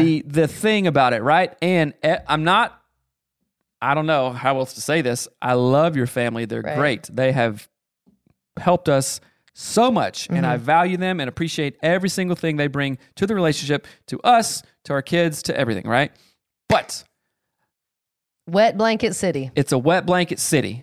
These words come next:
Speaker 1: You know
Speaker 2: Mm-hmm.
Speaker 1: what I'm saying? And I'm not saying that my family is the most party, but
Speaker 2: Mm-hmm.
Speaker 1: good Lord, what did my mom do in, like,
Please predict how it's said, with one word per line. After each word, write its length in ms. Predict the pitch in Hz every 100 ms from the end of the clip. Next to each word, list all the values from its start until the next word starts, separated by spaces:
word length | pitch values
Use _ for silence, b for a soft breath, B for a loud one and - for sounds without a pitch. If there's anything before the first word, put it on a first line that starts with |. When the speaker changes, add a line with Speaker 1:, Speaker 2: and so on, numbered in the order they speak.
| _
Speaker 1:
You 60 | 170
know 40 |
Speaker 2:
Mm-hmm. 80 | 147
Speaker 1:
what 80 | 165
I'm 80 | 165
saying? 400 | 185 190 196 -
And 100 | 123
I'm 80 |
not 160 | 151 202
saying 300 | - 214 214
that 60 | 170
my 160 | 156
family 380 | 180 196 185 170
is 100 | 156
the 80 | 147
most 320 | 156 190 185
party, 360 | - 139 123 123
but 300 | 123 135 110
Speaker 2:
Mm-hmm. 220 | 185 185
Speaker 1:
good 180 | 254 160
Lord, 300 | 151 131 113
what 160 | 156 226
did 100 | 196
my 160 | 180
mom 600 | 151 143 151 160 170 160
do 340 | 113 110 110 113 b b b b _
in, 220 | 156 156
like, 400 | 147 147 143 -